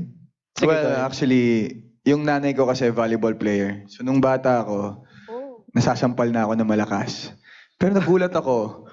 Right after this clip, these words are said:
Speaker 2: yung sampal ni Devon, parang, eh, mami ko, volleyball player, di ba? Yung sampal ni Devon, parang uma-, parang level na nun eh. Sabi ko, "Wow, nagpa-volleyball ka ba?"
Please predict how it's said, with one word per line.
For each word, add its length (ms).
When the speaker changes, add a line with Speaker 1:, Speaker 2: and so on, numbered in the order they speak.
Speaker 2:
yung 140
sampal 340
ni 120
Devon, 340
parang, 560
eh, 140
mami 300
ko, 140
volleyball 400
player, 240
di 120
ba? 260
Yung 220
sampal 280
ni 80
Devon, 220
parang 420
uma-, 360
parang 240
level 400
na 100
nun 200
eh. 100
Sabi 200
ko, 120
"Wow, 180
nagpa-volleyball 640
ka 140
ba?" 200